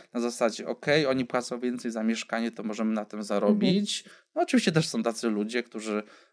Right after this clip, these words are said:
Speaker 1: zawsze do tego tak podchodzą. No, a, a, a też wielu Gruzinów ma też takie podejście rozdzielenia putinowskiej władzy, której się nienawidzi, od zwykłych Rosjan, którzy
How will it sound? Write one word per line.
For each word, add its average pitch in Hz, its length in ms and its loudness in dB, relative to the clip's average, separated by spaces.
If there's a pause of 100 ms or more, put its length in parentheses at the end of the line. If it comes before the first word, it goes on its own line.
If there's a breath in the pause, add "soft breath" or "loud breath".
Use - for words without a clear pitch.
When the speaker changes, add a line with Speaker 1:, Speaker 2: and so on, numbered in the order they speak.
Speaker 1:
zawsze 113 240 -2
do 104 60 -4
tego 110 180 -4
tak 107 140 -6
podchodzą. 131 720 2 (480)
No, 131 340 2
a, 147 260 8
a, 147 220 8
a 143 120 4
też 160 240 2
wielu 160 220 2
Gruzinów 147 480 4
ma 139 120 2
też 135 180 -4
takie 143 240 -4
podejście 131 520 0
rozdzielenia 127 840 4 (400 soft breath)
putinowskiej 147 640 2
władzy, 123 360 6
której 113 280 -2
się 113 160 -2
nienawidzi, 120 720 0
od 127 160 2
zwykłych 135 440 2
Rosjan, 170 720 6 (420 loud breath)
którzy 127 760 4